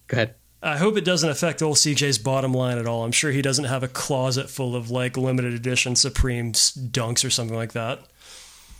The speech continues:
Speaker 1: Spending thousands of dollars on Kanye West sneakers that got canceled.
Speaker 2: <laughs> Oh, those are on a fire sale, dude. <laughs>
Speaker 1: I actually drove by just some local n-, sneaker store,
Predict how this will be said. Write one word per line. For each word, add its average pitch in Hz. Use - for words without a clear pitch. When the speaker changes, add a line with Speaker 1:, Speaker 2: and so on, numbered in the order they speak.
Speaker 1:
Spending 110
thousands 104
of 98
dollars 98
on 95
Kanye 98
West 98
sneakers 104
that 104
got 104
canceled. 107
Speaker 2:
<laughs> 165
Oh, 151
those 190
are 202
on 160
a 131
fire 131
sale, 123
dude. 123
<laughs> -
Speaker 1:
I 160
actually 180
drove 131
by 117
just 110
some 135
local 113
n-, 95
sneaker 101
store, 107